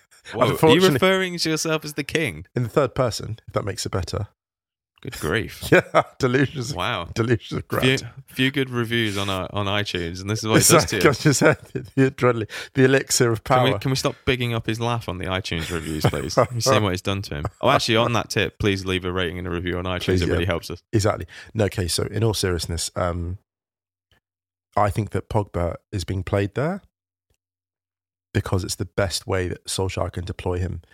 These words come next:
Speaker 2: Sol-, Solskjaer has obviously thought, "I know that you're better forward creatively," but with Matic really just underperforming dramatically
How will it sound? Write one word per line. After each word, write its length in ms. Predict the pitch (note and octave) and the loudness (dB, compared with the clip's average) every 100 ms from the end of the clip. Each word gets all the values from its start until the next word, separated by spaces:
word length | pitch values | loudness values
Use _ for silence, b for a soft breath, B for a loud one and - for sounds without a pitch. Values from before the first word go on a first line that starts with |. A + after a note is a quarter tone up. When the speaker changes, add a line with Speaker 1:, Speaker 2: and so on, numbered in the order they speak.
| b b b | b b b
Speaker 2:
Sol-, 280 | - A2+ A2 | 0 0 -2
Solskjaer 480 | A#2+ A#2+ A2 G2+ F#2+ | -2 0 0 0 -2
has 160 | F#2+ F#2+ | -2 -4
obviously 320 | E2+ F2 F#2 | -4 -6 -6
thought, 380 | - F2 F#2+ _ _ _ _ _ _ _ _ _ | -4 -4 -4 _ _ _ _ _ _ _ _ _
"I 60 | G#2 | 0
know 200 | G#2 G2 | 2 2
that 60 | |
you're 80 | G2 | 0
better 300 | F2+ F#2 F2+ - _ _ _ _ _ _ _ | -2 -2 -2 -6 _ _ _ _ _ _ _
forward 360 | - F#2+ F2+ F2 | -4 -2 -2 -4
creatively," 720 | - F2+ E2+ F2 E2+ D#2+ G#2+ - _ _ _ _ _ _ - | -4 -4 -4 -6 -4 -4 -6 -10 _ _ _ _ _ _ -2
but 200 | F#2+ - | -2 -2
with 120 | G#2+ F2+ | -6 -2
Matic 480 | G#2+ F#2 F#2+ - - | -2 -2 -6 -8 -8
really 320 | G2+ G2+ F#2+ | -2 0 0
just 160 | F#2 - | -6 -4
underperforming 560 | G#2 F#2 - - G2 F2+ | -4 -2 -6 -6 -4 -4
dramatically 600 | G2 G2 - - G#2 | -4 -4 -6 -8 -6